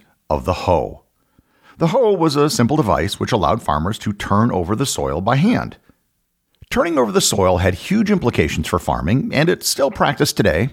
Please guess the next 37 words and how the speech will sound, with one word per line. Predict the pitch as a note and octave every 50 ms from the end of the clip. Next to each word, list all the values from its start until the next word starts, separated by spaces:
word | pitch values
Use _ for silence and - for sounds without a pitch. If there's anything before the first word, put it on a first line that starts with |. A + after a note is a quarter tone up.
| -
albeit | - F#2 F#2+ E2 E2+ D#2 D2+ D2
in | F#2+ F#2+ D#2+
different | D2+ D2 F#2 D#2+ F#2
ways. | A#2 G#2 - - - - - - - _ _ _ _ _ _ _ _ _ _ - - - - - -
When | D#3+ G3 F#3
soil | - - A#3 B3 C4 - -
is | A3+ -
turned | - - - E3+ D#3 B2+
over, | A2 E2+ C#2+ - - - -
it | G2+ G2
allows | F2 G2+ A#2 D#3+ G3+ - -
nutrients | A#2 G#2+ - - G2+ F#2+ F#2+ - -
that | F2
are | E2
below | D2 D2+ D#2+ D2+ F2+ C3+
the | F#3 G3+
surface | - - - D2+ - - G2 -
to | - -
be | F2 G#2 G#2 -
raised | C#2 D#2 - D#3 G3+ G#3+ E3 -
to | - F2
the | C#2 C#2+
surface. | - - A1 - - - - - - - _ _ _ _ _ _ _ - - - - -
It | - D#3 D#3 - -
aerates | F#3+ G#3 G#3+ F#3 B2 G#2+ G#2 -
the | - F#2 -
soil | - - C#2 B1+ B1+ D#2+ -
and | - A2 F#2 G2+ F2
breaks | E2+ F#2+ G2 - - -
up | - -
the | -
hard, | - - F2+ F2+ F#2+ G2 G2+
compacted | B2+ A#2 D#2+ G2 F#2 - - G2 E2+
soil | - - E2+ C#2+ C#2 C#2
on | C#2+ D2+
the | E2
surface. | - - D3+ D#3 - - - - - -